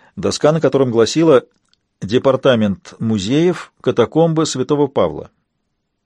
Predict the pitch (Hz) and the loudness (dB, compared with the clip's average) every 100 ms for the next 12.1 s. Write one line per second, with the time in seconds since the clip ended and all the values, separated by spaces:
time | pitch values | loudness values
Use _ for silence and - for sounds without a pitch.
0 | _ - 87 123 123 - - - 113 - | _ -8 0 0 0 -6 -6 0 0 0
1 | - 127 101 101 107 - 107 87 113 95 | 0 0 0 -4 -6 -4 -4 -2 -2 -2
2 | 92 92 107 170 170 160 - - - - | -4 -2 0 0 0 -4 -6 -20 -20 -20
3 | _ _ 98 104 104 120 101 113 120 107 | _ _ -4 -2 -2 -4 -2 -2 0 0
4 | 92 87 101 104 98 95 92 95 165 160 | -2 -4 -4 -2 -2 -4 -6 0 0 -2
5 | _ _ _ _ 104 101 - 156 127 117 | _ _ _ _ -10 -8 0 0 2 0
6 | 196 185 117 110 - 131 175 127 - 101 | -2 0 0 -2 -2 -2 -2 -6 -8 -8
7 | 131 135 123 101 82 69 _ _ _ _ | -6 -6 -6 -6 -6 -8 _ _ _ _
8 | _ - - - - _ _ _ _ _ | _ -20 -20 -20 -20 _ _ _ _ _
9 | _ _ - 123 - 190 165 143 123 165 | _ _ -2 -2 4 4 4 2 2 2
10 | 156 147 147 143 127 113 113 104 107 139 | 2 0 0 0 2 0 -2 -2 0 2
11 | 180 160 120 127 139 127 123 - 131 143 | 0 0 0 0 0 -4 -6 -4 -4 -2
12 | 151 | -4